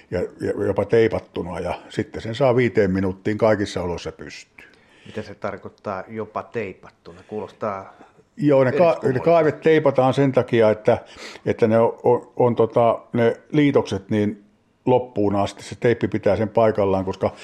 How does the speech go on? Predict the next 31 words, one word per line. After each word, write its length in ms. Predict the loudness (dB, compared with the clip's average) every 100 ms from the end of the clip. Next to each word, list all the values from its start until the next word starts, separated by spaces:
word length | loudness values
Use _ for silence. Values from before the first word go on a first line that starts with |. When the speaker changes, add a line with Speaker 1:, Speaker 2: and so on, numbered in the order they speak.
| -20 -4
Speaker 1:
kaavi 300 | 2 2 4
katkeaa, 440 | 2 2 0 2
jos 200 | 2 2
se 180 | 0 -2 -2 _ _
on 200 | -2 0
huonosti 480 | 2 2 2 -2 0
yhdistetty, 600 | 2 2 0 -6 -12 -8
niin 80 | -8
s-, 100 | -10
silloin 280 | -10 -2 -2
se 60 | 0
saman 260 | -2 -2
tien 180 | -2 -4
menee, 280 | -4 -8 -12 -10
menee 200 | -8 -6
myrskyssä 400 | -6 -10 -16 -20
poikki. 440 | -14 -14 -14 _ -18
Speaker 2:
Eli 120 | -16
tää 120 | -14
on 60 | -12
tällaista 420 | -10 -10 -8 -4
varmistelua. 600 | -4 -6 -10 -18 -16 -6
Speaker 1:
T-, 240 | -6 -2
joo, 220 | 2 4 4
tää 200 | 2 2
kehitettiin 640 | 4 4 2 0 0 2
silloin, 320 | 2 2 0 -4 -20 -20 -20 -20
silloin 380 | -2 2 4 2
tota, 420 | 0 0 2 2 0 _ _ _ -6 -6 -6
sen, 320 | -4 -4 -6 -8
sen 300 | -6 -6